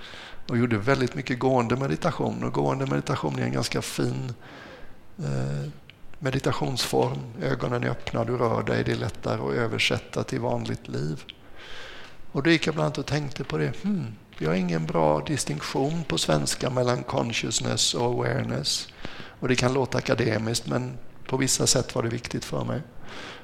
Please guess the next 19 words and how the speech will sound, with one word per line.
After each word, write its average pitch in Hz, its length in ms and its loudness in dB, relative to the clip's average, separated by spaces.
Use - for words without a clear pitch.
Och 120 120 4
alla 120 160 6
dessa 120 260 4
människor 123 380 2
som 127 180 2
hade 117 180 6
ett 110 100 0
uppvaknande 120 720 2
och 117 60 0
beskrev 113 420 2
det 113 80 0
som 117 240 -2
att - 260 -4
pure 117 320 4
awareness 113 580 0
liksom 123 340 -4
var 117 120 -2
det 127 120 0
som 131 360 -2